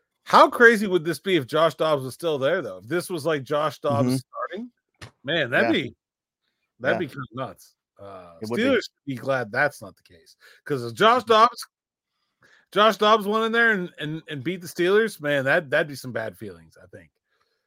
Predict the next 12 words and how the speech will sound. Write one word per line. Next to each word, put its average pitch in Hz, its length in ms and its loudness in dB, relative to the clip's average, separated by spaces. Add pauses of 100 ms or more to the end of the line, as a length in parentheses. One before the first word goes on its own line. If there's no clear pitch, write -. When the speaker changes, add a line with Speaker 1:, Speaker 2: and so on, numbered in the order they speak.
(220)
Speaker 1:
But, 120 220 -4
Speaker 2:
Yeah. 110 200 -2
Speaker 1:
uh, 107 60 -10 (540)
yeah, 196 240 4
I - 20 4
mean, 180 200 -2
this, - 320 -6 (160)
like, 160 180 -4
th-, 180 140 -6 (260)
this 214 180 -8
Cleveland 285 380 0
offense, 170 800 -4